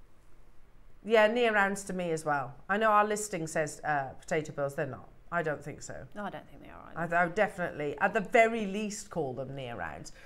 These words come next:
Speaker 1: So that, you get those. You get the beautiful, magnificent peacock itself that's just a whisper under nine grams.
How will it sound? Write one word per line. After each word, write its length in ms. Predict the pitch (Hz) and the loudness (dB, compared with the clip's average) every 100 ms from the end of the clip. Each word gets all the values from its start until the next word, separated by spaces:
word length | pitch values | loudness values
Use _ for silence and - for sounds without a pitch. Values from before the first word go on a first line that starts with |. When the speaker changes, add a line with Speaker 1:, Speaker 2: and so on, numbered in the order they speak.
| - - | -18 -4
Speaker 1:
So 200 | - 277 | 0 4
that, 280 | 349 359 - | 4 2 0
you 160 | 311 359 | 0 6
get 220 | 381 - | 6 8
those. 500 | 233 120 98 - - - - - - - - - | 6 4 -2 -8 -8 -10 -16 -20 -20 -20 -20 -2
You 180 | 240 311 | 4 6
get 280 | 359 349 349 | 8 6 4
the 60 | |
beautiful, 520 | 320 302 311 294 277 247 | 0 2 2 0 -2 0
magnificent 840 | 247 233 233 233 226 202 220 208 | 0 0 -2 -4 -4 -6 -8 -6
peacock 480 | 262 226 - 147 - | -4 -4 -2 -4 -4
itself 480 | - - 190 151 - | -10 -2 2 2 0
that's 180 | 165 - | -8 -6
just 180 | 202 202 | -6 -4
a 40 | |
whisper 480 | 196 226 233 - 208 | -2 0 0 -2 -2
under 240 | 202 196 185 | -2 -2 -2
nine 320 | 185 170 165 | -2 -2 0
grams. 640 | 185 160 104 - 160 - | 2 2 0 -12 -14 -14